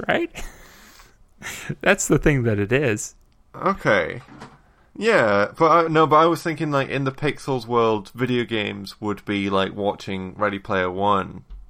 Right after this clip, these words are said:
Speaker 1: That seems weird, because Ready Player One is just a whole bunch of references to the original characters created by Pixels.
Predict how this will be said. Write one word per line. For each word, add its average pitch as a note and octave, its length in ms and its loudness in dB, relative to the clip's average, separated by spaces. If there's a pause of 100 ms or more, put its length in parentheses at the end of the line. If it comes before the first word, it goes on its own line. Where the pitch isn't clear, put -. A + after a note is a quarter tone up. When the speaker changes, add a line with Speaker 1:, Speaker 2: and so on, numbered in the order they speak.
(1300)
Speaker 1:
That C3+ 160 -8
seems - 380 0
weird, E3+ 260 2
because B2+ 260 -2
Ready C#3 220 4
Player C3+ 300 4
One C3 200 0
is B2 120 -2
just C3 200 -2
a C3 40 4
whole B2 200 0
bunch A#2+ 240 0
of A#2+ 120 4
references A#2+ 560 0
to C3 100 -2
the A2+ 140 0
original A#2+ 400 0
characters - 560 -2
created A#2+ 360 0
by A#2+ 120 2
Pixels. - 640 -8